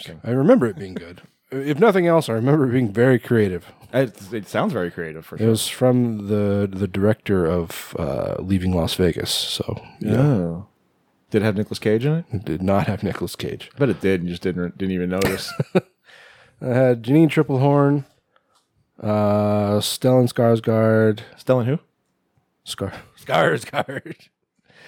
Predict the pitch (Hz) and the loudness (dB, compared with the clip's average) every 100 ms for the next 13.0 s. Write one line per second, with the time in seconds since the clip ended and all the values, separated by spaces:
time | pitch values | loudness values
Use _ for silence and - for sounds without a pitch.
0 | - - _ _ - 120 117 110 110 - | -20 -20 _ _ -6 -2 0 0 0 2
1 | 139 135 120 131 127 127 - - - - | 2 2 2 2 2 0 -8 -20 -20 -20
2 | - _ - - 107 120 117 101 110 107 | -20 _ -20 -12 0 2 2 2 2 2
3 | - 104 101 - _ _ _ _ _ _ | 0 0 0 -4 _ _ _ _ _ _
4 | _ _ _ _ _ _ _ _ _ _ | _ _ _ _ _ _ _ _ _ _
5 | _ _ 98 90 90 90 92 90 87 95 | _ _ -2 2 4 4 4 4 2 0
6 | - _ _ _ _ _ _ _ _ _ | -4 _ _ _ _ _ _ _ _ _
7 | _ _ _ - - 95 101 98 - - | _ _ _ -4 2 6 6 4 2 0
8 | - - - - - - - - _ _ | -2 -4 -2 -2 -2 -6 -10 -12 _ _
9 | _ _ _ _ _ _ _ _ - 117 | _ _ _ _ _ _ _ _ 0 2
10 | 110 92 101 - 104 104 - - _ - | 2 2 0 0 0 0 -4 -16 _ -14
11 | - - 123 - _ _ _ _ _ _ | -12 -6 -6 -8 _ _ _ _ _ _
12 | _ _ _ - _ - 85 202 175 | _ _ _ -20 _ -10 -2 4 4